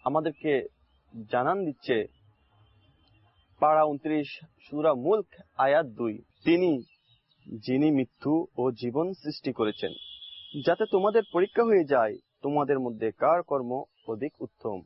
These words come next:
আল্লাহ তাআলা মৃত্যু ও জীবন সৃষ্টি করেছেন যাতে আমাদের মধ্যে পরীক্ষা হয়ে যায়, কার আমল অধিক উত্তম। তো আমরা তো পরীক্ষার কারাগারে রয়েছি। এই দুনিয়াটি একটি পরীক্ষার কারাগার। আমাদেরকে এই পরীক্ষায় উত্তীর্ণ হতে হবে,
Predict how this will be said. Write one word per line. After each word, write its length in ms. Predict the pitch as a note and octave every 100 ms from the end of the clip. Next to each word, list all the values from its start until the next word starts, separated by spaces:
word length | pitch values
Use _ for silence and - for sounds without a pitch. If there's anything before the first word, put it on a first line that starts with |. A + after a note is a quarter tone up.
| _
আল্লাহ 260 | - D#3+ E3+
তাআলা 220 | - G#3
মৃত্যু 420 | F#3 F3 _ G3 -
ও 120 | F3
জীবন 260 | C#3+ F3
সৃষ্টি 320 | A3 G#3 - G3
করেছেন 560 | G3 F#3 G3+ G#3 F3+
যাতে 360 | C#3+ E3 - G3+ -
আমাদের 340 | D#3 F#3 G3+
মধ্যে 200 | G#3 G3+
পরীক্ষা 400 | - G3 B3+ C4
হয়ে 200 | G3 D3+
যায়, 260 | B2+ A2 - _ _ _ _ _
কার 220 | C3 C#3 -
আমল 300 | B2 C3+ D#3+ -
অধিক 280 | C#3+ G#3+
উত্তম। 440 | F#3 - - C3 G#2+ _ _ _ _ _
তো 60 | F3+
আমরা 200 | G3 G#3+
তো 60 | A#3
পরীক্ষার 500 | - E3+ G3+ - G#3+
কারাগারে 480 | F#3 E3+ E3+ F3+ G#3
রয়েছি। 480 | D#3+ C#3+ - - -
এই 100 | F3+
দুনিয়াটি 420 | F3 F#3+ F#3+ F3+
একটি 180 | G3 -
পরীক্ষার 440 | F3+ F3 F#3+ G3+ F3+
কারাগার। 440 | D3 C3+ A#2+ G#2+ - _ _ _ _
আমাদেরকে 460 | C#3+ F3 F3 F3 F#3+ -
এই 120 | F#3+
পরীক্ষায় 420 | - F#3 - G3+
উত্তীর্ণ 400 | E3+ - G3+ A3
হতে 200 | F#3+ F3
হবে, 380 | D#3 C3+ C3